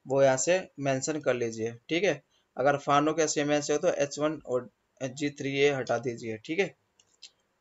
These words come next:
ये तो बन गया आपका रफ का। वैसे फिनिश का यहाँ से जी कोड जनरेट करके ये आपका बोन लॉज का हो जाएगा।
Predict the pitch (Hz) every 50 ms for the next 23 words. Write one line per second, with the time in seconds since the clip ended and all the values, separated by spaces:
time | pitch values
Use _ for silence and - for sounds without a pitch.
0 | _ _ _ _ _ _ - 131 139 147 139 - 160 151 147 147 147 151 156 151
1 | 151 151 - 156 151 165 170 - - 165 160 156 - - - - 143 143 143 165
2 | 160 151 - 151 147 143 143 - - 143 147 147 - _ _ - _ _ _ _
3 | - 135 131 123 117 120 120 - 143 165 180 180 - _ _ _ - 131 131 135
4 | 131 131 - 131 127 123 127 127 123 123 123 117 - - 117 117 - 165 185 202
5 | 226 _ _ _ _ _ _ - 131 131 123 120 - 180 190 185 165 147 131 127
6 | 123 120 120 117 - - 113 110 104 104 104 98 95 98 110 117